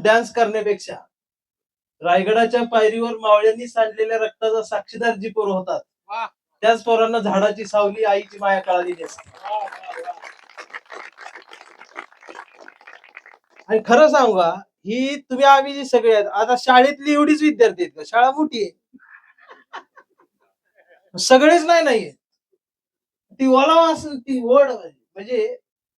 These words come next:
Speaker 1: इथं जेवढी या मंडपाखाली आहे, ती सगळी अशी समाजानं व्यवस्थित ओवाळून टाकलेली माणसं.
Speaker 2: वाह.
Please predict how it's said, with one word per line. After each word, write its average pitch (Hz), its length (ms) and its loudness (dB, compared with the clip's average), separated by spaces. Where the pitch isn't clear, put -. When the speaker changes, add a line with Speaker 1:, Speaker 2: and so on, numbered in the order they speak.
Speaker 1:
इथं 185 180 -6
जेवढी 240 440 0
या 311 120 6
मंडपाखाली 254 580 0
आहे, 180 100 -6
ती 277 220 -14
सगळी 277 260 -4
अशी 311 300 0
समाजानं 220 640 -2
व्यवस्थित 277 560 -2
ओवाळून 294 500 4
टाकलेली 294 440 -2
माणसं. 254 340 -10
Speaker 2:
वाह. 208 160 -18